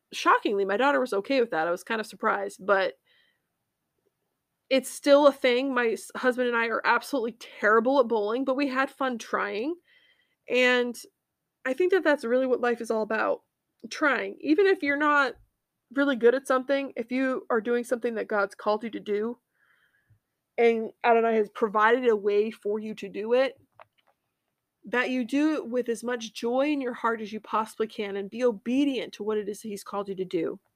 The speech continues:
Really great example of that is this podcast. For any of you who have listened since the beginning, you know this is not my jam. This is not something I'm super comfortable doing. I don't really like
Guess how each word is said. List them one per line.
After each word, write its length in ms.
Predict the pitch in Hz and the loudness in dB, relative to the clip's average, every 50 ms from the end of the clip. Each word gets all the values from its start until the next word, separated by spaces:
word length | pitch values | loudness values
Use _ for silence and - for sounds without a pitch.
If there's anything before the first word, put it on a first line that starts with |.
| _ _ _ _ | _ _ _ _
Really 300 | - 196 233 262 277 277 | -4 0 2 2 4 4
great 140 | 254 269 269 | 4 4 2
example 340 | 254 226 262 247 247 254 240 | 2 2 0 0 4 4 4
of 80 | 226 | 4
that 160 | 247 240 233 233 | 2 0 0 0
is 100 | 226 - | 0 -2
this 120 | 214 208 | -6 -4
podcast. 720 | - - 214 220 220 220 - 185 165 - 190 - - - _ _ _ _ _ _ _ _ _ _ | -2 2 2 2 2 0 -2 -4 -4 -4 -6 -10 -18 -20 _ _ _ _ _ _ _ _ _ _
For 160 | - - - - | -6 -4 -2 0
any 200 | 226 247 269 277 | 2 2 2 2
of 60 | 254 | 4
you 80 | 269 | 4
who 80 | 269 269 | 4 4
have 140 | 254 226 240 | 2 2 0
listened 260 | 254 254 - 254 247 | -2 -2 -4 -6 -6
since 160 | - 247 233 | -6 -6 -6
the 80 | - 233 | -6 -4
beginning, 400 | 214 226 214 233 226 233 226 226 | -4 -2 0 0 0 0 0 -2
you 100 | 214 208 | -2 -2
know 200 | 208 208 202 202 | -2 0 0 2
this 180 | 208 233 233 | 2 2 2
is 220 | - 220 208 185 208 | 0 -2 -2 -2 0
not 280 | 196 202 220 247 - | 2 4 6 6 6
my 160 | - 254 240 233 | 4 2 0 0
jam. 380 | 196 196 175 180 175 190 196 | 0 0 0 0 -2 -4 -4
This 160 | 196 214 214 | -6 -6 -4
is 140 | 214 214 202 | -4 -4 -2
not 260 | 214 220 226 247 254 | 2 2 2 2 2
something 320 | - 302 277 262 277 247 233 | 0 -2 -2 -2 -2 -2 -2
I'm 140 | 220 208 - | -2 -4 -4
super 320 | - - 247 233 247 240 | -6 -6 -4 -2 -2 -2
comfortable 480 | - 233 226 220 - 240 220 214 233 214 | 0 -2 -4 -2 -2 -2 0 2 0 2
doing. 420 | 202 196 175 180 180 190 196 208 _ _ _ _ _ _ _ _ _ _ _ _ _ | 2 0 0 0 -2 -4 -4 -6 _ _ _ _ _ _ _ _ _ _ _ _ _
I 120 | - 220 226 | 0 0 2
don't 360 | 202 240 233 240 254 254 - _ | 6 6 6 6 6 2 -2 _
really 560 | - 220 214 254 254 247 254 254 254 254 247 220 | -8 -4 0 2 2 2 2 2 2 0 -2 -4
like 580 | - 220 208 214 220 214 220 233 240 - - | -6 -6 -2 2 2 4 4 4 0 -2 -4